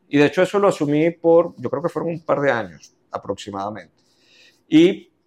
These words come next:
abrí una cuenta en Instagram que para mí se convirtió en una especie de blog porque yo, a mí también me gusta mucho la fotografía y, bueno, suelo fotografiar muchas obras y, claro, todo termina en Al calor de la butaca. Entonces, claro,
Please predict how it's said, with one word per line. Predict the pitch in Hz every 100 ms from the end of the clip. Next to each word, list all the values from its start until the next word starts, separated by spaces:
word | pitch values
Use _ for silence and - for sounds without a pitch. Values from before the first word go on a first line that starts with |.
| _ -
abrí | 131 127
una | 143
cuenta | - 175
en | 170
Instagram | 151 156 165 170 -
que | 131
para | - - 127
mí | 123
se | 120 151
convirtió | 160 131
en | 135
una | 143
especie | 135 147
de |
blog | 151 143
porque | - 160 117
yo, | 107 107
a |
mí | 107
también | 120 123
me | 127
gusta | 120 135
mucho | 123 127
la | 127
fotografía | 139 131 139 185 175 165 165
y, | 123
bueno, | 110 95
suelo | 95 98
fotografiar | 127 117 - 113
muchas | 123 123 156
obras | 151 160
y, | 147
claro, | - 131 98 -
todo | 117 110
termina | 127 113 110
en | 123
Al | 113
calor | 101 95
de | 90
la | 101
butaca. | - - 85
Entonces, | - -
claro, | 135 107